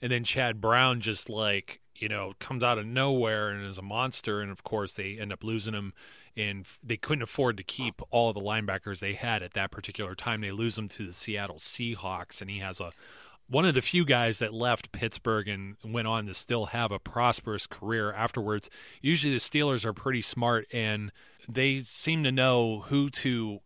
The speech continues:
cut the ties with early, you know, maybe a year early instead of maybe sometimes keeping a player too late. And they've been guilty of,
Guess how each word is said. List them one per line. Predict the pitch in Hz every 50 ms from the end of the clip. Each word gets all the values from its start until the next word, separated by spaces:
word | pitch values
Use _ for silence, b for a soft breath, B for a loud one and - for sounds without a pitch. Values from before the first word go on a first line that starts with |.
| _ -
cut | - - 135 -
the | 104
ties | - - 131 127 127 131 127 107 113
with | 113 120 117 113 107 - - - - - _ _ -
early, | 131 143 139 131 127 123 117 113 110 101 - - - _ -
you | - 120 123
know, | 120 110 110
maybe | 113 123 127 120 120 113
a | 113
year | 110 104 120 127 120 113
early | 98 117 127 131 127 123 117
instead | 113 - - 123 110
of | 107 98
maybe | 113 113 120 107 107
sometimes | - - 127 120 113 113 113 110 104 -
keeping | - - 117 - 117 110
a | 101 -
player | - - 123 117 110 104 101
too | - - - 151 131
late. | 107 107 98 95 107 107
And | 110 117 135
they've | 151 147
been | 160 151 143 127
guilty | 165 190 190 165 - 135 123 113
of, | 104